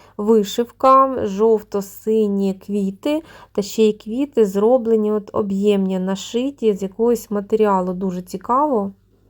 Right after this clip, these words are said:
як це все, а, буде пратися. Напевно, що тільки ручне прання.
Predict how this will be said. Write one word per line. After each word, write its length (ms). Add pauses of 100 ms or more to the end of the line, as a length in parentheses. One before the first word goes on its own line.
(440)
як 300
це 160
все, 420 (320)
а, 320
буде 360
пратися. 680
Напевно, 520
що 340
тільки 760
ручне 560
прання. 720